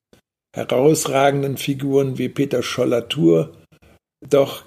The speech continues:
gibt, die andere motivieren,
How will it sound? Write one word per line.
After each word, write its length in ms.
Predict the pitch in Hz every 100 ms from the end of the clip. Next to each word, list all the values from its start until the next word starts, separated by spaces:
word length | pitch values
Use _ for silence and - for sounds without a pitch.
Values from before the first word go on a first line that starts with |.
| -
gibt, 500 | 170 175 - - 156
die 420 | 143 139 131 - _ _ _ _
andere 540 | 160 175 196 180 151
motivieren, 1040 | 151 143 143 156 131 139 165 185 151 165